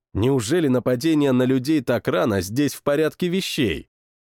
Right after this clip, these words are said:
Завернув за угол, он продолжал бег по стене, чтобы резко не останавливаться. Проходившая мимо сгорбленная седая бабулька дёрнулась от испуга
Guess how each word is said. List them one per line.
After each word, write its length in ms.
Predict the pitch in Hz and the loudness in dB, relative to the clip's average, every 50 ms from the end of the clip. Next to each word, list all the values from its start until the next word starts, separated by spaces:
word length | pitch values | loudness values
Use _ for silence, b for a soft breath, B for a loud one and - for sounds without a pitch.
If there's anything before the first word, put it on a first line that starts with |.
| _ _ _ _ _ _ _ - | _ _ _ _ _ _ _ -8
Завернув 520 | 80 95 107 107 120 120 131 139 135 117 | -4 -2 0 0 2 2 2 0 0 -2
за 260 | 107 98 135 156 151 | -2 -2 0 0 0
угол, 300 | 147 139 135 139 131 120 - | 0 2 2 0 0 0 0
он 220 | - 170 165 151 | 0 0 0 0
продолжал 580 | - 131 131 120 135 131 131 120 117 143 139 127 | 0 0 0 2 2 0 0 0 0 0 0 0
бег 280 | 117 120 160 156 - - | 0 0 -2 -2 -2 -2
по 120 | - 120 | -2 -2
стене, 420 | - - - 127 135 160 170 160 | -2 -2 -2 0 2 2 2 0
чтобы 340 | 147 - - 151 143 143 147 | 0 -2 -2 -2 0 2 2
резко 320 | 147 151 143 - - - 139 | 2 2 0 0 0 0 0
не 120 | 135 135 | 2 2
останавливаться. 1080 | 127 117 - - 131 120 110 104 92 82 69 76 73 69 71 - - - 71 65 - - _ _ _ _ _ _ _ - | 0 0 -2 -2 -2 0 2 2 0 0 -2 -4 -4 -4 -4 -6 -6 -8 -8 -10 -10 -14 _ _ _ _ _ _ _ -4
Проходившая 760 | 92 113 - - 127 127 135 156 156 139 - 151 143 143 143 | -2 -2 0 0 0 0 0 0 0 0 -2 0 0 2 2
мимо 320 | 147 165 175 160 151 143 | 2 2 2 2 2 0
сгорбленная 720 | 117 95 92 120 160 165 156 143 139 143 139 139 139 131 123 | -2 -2 -2 -2 0 0 0 0 0 0 0 0 0 0 0
седая 420 | - - 131 131 135 143 143 135 | -2 -2 -2 0 0 0 0 0
бабулька 580 | 127 139 139 139 147 180 175 165 139 - 147 143 | 2 0 0 0 0 0 -2 -2 0 -2 -2 -2
дёрнулась 680 | 131 123 147 185 175 160 160 160 160 156 147 139 - | 0 0 0 0 0 2 2 2 2 0 0 0 -2
от 140 | 143 123 - | -2 -2 0
испуга 600 | 139 123 - - - 175 175 160 95 - 71 62 | 0 -2 -2 -4 -2 0 0 0 0 -2 -4 -4